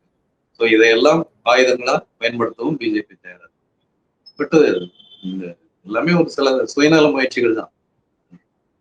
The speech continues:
அதிமுக தரப்பு வந்து விஜய் வந்தா ஜெயிப்பது ஈஸி அப்படின்னு நினைக்கிறாங்க. So பர்சன்டேஜ் கூடும், ஜெயிப்பது ஈஸி, ஈஸி.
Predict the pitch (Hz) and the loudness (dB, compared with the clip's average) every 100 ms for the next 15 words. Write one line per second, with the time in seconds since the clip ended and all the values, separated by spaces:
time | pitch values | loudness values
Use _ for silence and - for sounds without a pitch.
0 | _ 107 120 120 117 120 117 113 - 110 | _ -4 -2 -4 -2 -4 -2 -6 -6 -6
1 | 131 151 156 _ _ 110 107 147 139 131 | 0 0 -2 _ _ -4 2 4 4 0
2 | 135 151 170 - - 120 127 135 120 117 | 0 0 0 -6 -4 -2 0 -2 -4 -6
3 | 110 - 104 - _ _ - 98 120 120 | -6 -4 -6 -6 _ _ -12 -8 -4 -4
4 | 104 101 90 87 87 _ _ - 87 87 | -4 -6 -10 -12 -16 _ _ -20 -20 -20
5 | _ _ _ _ _ 98 95 - 127 127 | _ _ _ _ _ -14 -10 0 0 2
6 | 131 127 - 117 113 110 - _ _ _ | 0 -2 -4 -4 -2 -4 -6 _ _ _
7 | _ _ _ _ 113 120 123 127 117 110 | _ _ _ _ 0 0 2 2 2 0
8 | - 101 95 117 - | -2 -8 -6 -8 -4